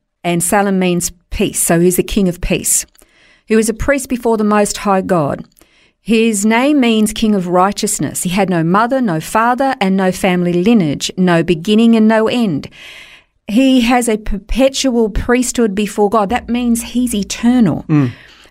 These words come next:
Speaker 1: Um, he held the right to receive tithes. He was a priest before the establishment of Aaron's family. And there was no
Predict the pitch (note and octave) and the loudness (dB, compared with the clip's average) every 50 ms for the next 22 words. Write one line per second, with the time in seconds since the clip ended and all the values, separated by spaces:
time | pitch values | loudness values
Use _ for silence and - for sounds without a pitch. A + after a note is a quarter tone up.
0 | - - - A#3 A#3+ A#3+ A#3+ A#3+ A#3+ A#3+ A#3+ A3+ A#3 A#3 - _ _ _ _ - | -6 -2 0 2 2 2 2 2 2 2 0 -2 -4 -8 -18 _ _ _ _ -18
1 | - - _ _ - G#3 B3+ C#4 C4+ C4 A#3 A3+ B3 D4 C#4+ D4 D4 A#3+ C4 A#3 | -18 -18 _ _ -4 0 2 4 4 4 2 2 2 2 2 2 0 -2 -4 -2
2 | A3+ C4+ C4+ C4+ C4+ C4 - - B3 A#3+ A#3+ A#3+ - - A3 G3 F#3+ G3 - - | 0 2 2 2 0 -2 -4 -4 -4 -2 -2 -2 -2 -2 -2 -2 -2 -4 -8 -4
3 | - C4 C4+ D4 E4+ F4+ F#4 F4+ F4+ - - - - _ _ _ _ _ _ - | 0 0 2 2 2 2 2 0 0 -4 -6 -6 -8 _ _ _ _ _ _ 0
4 | A#3+ A#3 A3 A3 A3 - - - - - - B3+ C4+ D4+ C#4+ - - - A#3+ A#3 | 2 2 2 0 0 -4 -8 -8 -6 -2 0 0 0 0 -2 -4 -4 -4 -4 -4
5 | - - - B3+ C#4 E4 E4 F4+ E4+ D#4 - - D4+ D4 D4 C4+ C#4+ - - D4+ | -2 0 2 2 2 2 2 0 0 -2 -2 -2 0 0 0 0 -4 -4 -4 -6
6 | D#4+ F4+ - _ _ _ _ - A3+ A3 A3+ - A#3+ B3 B3 A#3+ A#3+ A#3 A#3 A#3 | -6 -6 -8 _ _ _ _ -8 -8 -6 -4 -2 -2 0 0 0 0 -2 -2 -2
7 | - A#3 G#3+ G#3+ G#3+ G#3+ A3+ C#4 G4 - - _ _ _ _ _ _ _ _ _ | -4 -2 -2 0 0 0 0 0 -2 -4 -8 _ _ _ _ _ _ _ _ _
8 | _ _ _ _ _ _ _ - B3+ B3+ B3+ B3 B3 A#3+ A#3+ A#3+ A#3+ - - _ | _ _ _ _ _ _ _ -2 0 2 2 2 0 0 0 -2 -4 -8 -18 _
9 | _ - G#3+ G3 C4+ C4+ A#3 D#4 F4 - F4 D#4+ E4+ F#4 G#4+ | _ -8 -2 0 0 0 0 -2 -2 0 2 2 4 4 2